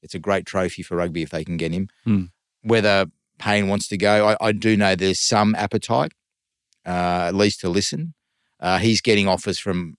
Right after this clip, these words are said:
Speaker 1: overseas rugby at the moment. They're, and that's probably more money than
Speaker 2: Hmm.
Speaker 1: you know, Rugby Australia can throw at him. He also had a bit of a, uh, his, his manager told me last week he had the N F L asking him, uh,
Speaker 2: Hmm.
Speaker 1: a few, couple of months ago whether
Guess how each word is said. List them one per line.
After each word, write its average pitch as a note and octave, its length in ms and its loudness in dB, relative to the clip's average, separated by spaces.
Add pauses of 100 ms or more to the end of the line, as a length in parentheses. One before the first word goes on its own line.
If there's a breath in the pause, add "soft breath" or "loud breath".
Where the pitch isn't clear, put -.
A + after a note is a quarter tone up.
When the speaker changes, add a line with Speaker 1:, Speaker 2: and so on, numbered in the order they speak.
(100)
Speaker 1:
overseas F#2+ 580 0
rugby D#2 440 -6 (280)
at E2 120 -10
the F2 60 -10
moment. D#2+ 340 -4
They're, F2+ 220 0 (520)
and F2 100 -6
that's - 300 -2 (480)
probably F#2 240 -4
more F#2+ 240 0
money E2+ 260 -2
than D#2 380 -8 (200)
Speaker 2:
Hmm. G#2+ 120 -2
Speaker 1:
you F#2 40 -2
know, E2+ 200 -6
Rugby E2+ 280 -6
Australia F2+ 420 -2
can E2 160 -8
throw D2+ 240 -8
at D2 100 -8
him. G2+ 200 -10 (500)
He G2+ 100 -4
also G#2 300 4
had F#2+ 160 0
a F#2+ 80 2
bit F#2 140 -2
of F2+ 100 -2
a, F#2 400 2 (140)
uh, F#2 140 -4
his, F2+ 260 -6
his F#2 160 -8
manager F#2 340 0
told F#2 220 -6
me F2+ 40 -4
last F2+ 280 -2
week F2+ 160 -4
he F2 160 -4
had E2+ 160 -6
the F2 100 -2
N F#2 80 -2
F F2 160 -6
L G2 220 2
asking D#2 380 -2
him, C2+ 200 -18 (460)
uh, D2+ 240 -2
Speaker 2:
Hmm. D2+ 60 -6
Speaker 1:
a - 20 -10
few, E2+ 260 -4
couple F2+ 240 -6
of E2 40 0
months D#2 200 -2
ago D2+ 240 -4
whether D#2+ 320 0